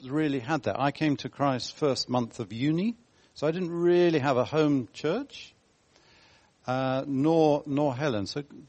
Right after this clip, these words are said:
I think God sovereignly just laid that on us. So this was a track that he was, he was laying down in our lives that we had, um,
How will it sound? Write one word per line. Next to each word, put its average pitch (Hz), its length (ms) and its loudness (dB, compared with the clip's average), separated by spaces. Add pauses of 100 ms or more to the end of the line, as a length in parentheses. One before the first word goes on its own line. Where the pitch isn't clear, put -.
(120)
I 160 80 -10
think 339 240 -8
God 208 220 0
sovereignly 175 640 -2
just - 240 -10
laid 165 360 0
that 139 200 0
on 147 220 0
us. - 400 -10 (300)
So 180 180 -4
this 220 200 -4
was 185 160 -4
a 160 80 0
track - 640 -2
that 131 140 -4
he 151 160 -6
was, 120 320 -4
he - 160 -10
was 127 180 -2
laying 160 400 2
down 139 240 0
in 131 140 0
our 156 180 4
lives 95 520 -4
that 131 140 -2
we 143 200 -6 (100)
had, 107 400 -2 (760)
um, 117 380 -2